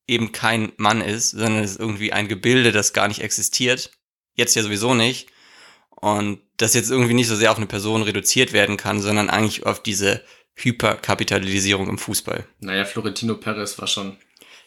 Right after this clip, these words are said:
Speaker 1: Ja, oder wie
Speaker 2: sehr, sehr eng damit verbunden.
Speaker 1: Ja, oder der Präsident von Juventus Turin.
Speaker 2: Andrea Agnelli.
Speaker 1: Genau, der auch, aber an sich ist das so, ist das, steht das symbolisch für diese Entwicklung, die viele kritisieren. Und ich glaube, wir hatten ja auch vor einigen Wochen schon mal darüber gesprochen. Und da hattest ja gerade du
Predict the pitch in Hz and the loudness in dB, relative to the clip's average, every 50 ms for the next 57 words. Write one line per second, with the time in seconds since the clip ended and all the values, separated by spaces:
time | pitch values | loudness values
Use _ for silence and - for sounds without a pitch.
0 | _ - 110 117 120 123 113 127 135 131 127 123 117 117 - 110 117 117 107 107 | _ 2 4 4 6 6 4 4 2 2 0 -2 -2 -4 -4 -6 -8 -8 -10 -10
1 | 107 110 - - 98 107 107 101 90 101 117 123 127 127 123 123 120 - - - | -12 -14 -16 -16 -16 -14 -14 -10 -2 2 4 6 6 8 8 6 4 4 2 0
2 | 127 117 110 104 120 120 113 - 110 107 107 113 107 107 - - 110 117 127 139 | 0 0 2 2 2 2 2 0 0 0 0 0 0 -2 -6 -6 -6 -6 -4 -6
3 | 151 147 110 110 110 107 107 98 98 98 98 101 98 101 101 104 107 101 - 110 | -6 -8 -12 -12 -12 -10 -10 -10 -10 -12 -14 -14 -14 -14 -14 -14 -8 -4 -2 0
4 | 104 104 101 101 101 98 - 110 110 107 - 104 107 113 113 107 - - 107 107 | 0 2 0 0 -2 -4 -2 0 2 2 4 4 4 4 2 2 -2 -2 0 2
5 | 107 104 101 - - - - - - - - - - _ _ - 117 120 110 135 | 4 4 2 2 -2 -8 -20 -20 -20 -20 -20 -20 -20 _ _ 0 0 2 4 4
6 | 147 139 - 143 - - 135 117 - - 127 123 120 120 120 - - - - - | 2 2 2 0 0 2 2 0 0 2 2 2 4 4 2 0 -2 -8 -20 -20
7 | _ _ _ _ - - - 120 - 131 110 - - - 139 120 131 107 - 127 | _ _ _ _ -14 -6 -2 -2 0 0 0 0 0 0 2 2 2 2 2 2
8 | 117 104 123 143 156 156 135 - - 107 113 113 131 120 113 98 123 123 - 127 | 2 2 2 2 2 2 2 0 -2 -6 -4 0 2 2 2 0 -2 -4 -4 -4
9 | 110 101 - 101 - - 135 123 120 117 - - 110 110 101 101 120 117 110 107 | -6 -6 -6 -8 -6 -2 0 2 2 2 0 -2 -6 -4 0 2 2 2 2 2
10 | - - 117 113 113 101 - - - 110 107 98 - - - - 110 110 110 101 | 2 2 2 2 2 0 -2 -4 -4 -4 -4 -4 -4 -4 -4 -4 -2 -2 -2 -2
11 | 101 117 - 113 95 - 117 110 107 104 104 104 101 101 104 98 - - - - | -2 -2 -2 -4 -4 -4 -2 -2 -2 -2 -2 -4 -4 -4 -6 -6 -6 -8 -4 -2
12 | 113 110 - - 104 110 117 117 _ _ _ _ _ _ _ _ _ _ _ _ | -2 -2 -2 -2 -6 -6 -6 -8 _ _ _ _ _ _ _ _ _ _ _ _
13 | - - 117 120 117 123 123 - - 117 107 107 113 107 104 101 110 113 120 123 | -4 0 2 2 2 2 2 2 4 4 4 4 2 2 0 -2 -4 -4 -4 -4